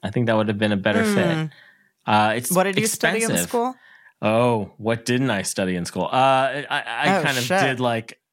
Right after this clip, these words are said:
Speaker 1: something called American Studies, which was make
Speaker 2: What
Speaker 1: up your
Speaker 2: the
Speaker 1: own major.
Speaker 2: <laughs>
Speaker 1: Yeah, make up your own thing, basically.
Speaker 2: American Studies?
Speaker 1: Yeah,
Speaker 2: It's
Speaker 1: man.
Speaker 2: interesting.
Speaker 1: It was one of the early,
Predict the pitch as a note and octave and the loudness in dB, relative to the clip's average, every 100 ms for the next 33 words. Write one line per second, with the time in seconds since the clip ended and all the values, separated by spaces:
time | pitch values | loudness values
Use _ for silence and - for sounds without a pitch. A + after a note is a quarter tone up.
0 | _ _ - B2+ A#2 A2+ G#2 G2+ G#2 A2+ | _ _ -6 -2 -2 -2 -2 -2 -4 -2
1 | A2 A2+ A#2 A2 - A2 G#2+ G#2 G#2 - | -4 -4 -6 -6 -4 -4 -2 -4 -6 -8
2 | - _ _ _ A2+ A2 A2 G2+ G2+ A2+ | -14 _ _ _ -4 -2 -2 -2 -2 -2
3 | G#2+ G#2 A2 G2+ - G2+ G2+ C3 G2 G2 | -2 0 0 -2 -2 -2 2 0 0 0
4 | G2 G2 F#2 E2 - _ G#2 F#2+ F#2 F#2+ | 0 0 -2 -6 -12 _ -6 -2 -2 -4
5 | F#2+ F#2+ F#2 F2 F2 F2 - E2 D#2 D#2 | -6 -4 -4 -2 -6 -8 -6 -4 -6 -6
6 | E2 - - G#3 D#3+ E3+ D4 E4 A3+ E3 | -8 -4 -2 -2 0 0 0 -2 -4 -4
7 | C#3 - - D#3 B3+ D3 - D3+ - - | -4 -6 -4 -2 -2 -4 -4 -6 -8 -10
8 | - _ - A#2 A#2 G#2+ G#2 G#2 G2+ C#3+ | -14 _ -2 0 2 0 -2 -2 -2 -4
9 | C#3 D#3 D#3+ F#3+ - A#2 B2+ B2+ C3 C3+ | -2 -2 -2 -4 -2 0 2 0 0 0
10 | B2+ C3 C3+ C3 C3 B2+ B2+ B2+ B2+ C3 | 0 0 0 0 -2 -2 -2 -2 -4 -6
11 | C3+ C3 | -8 -10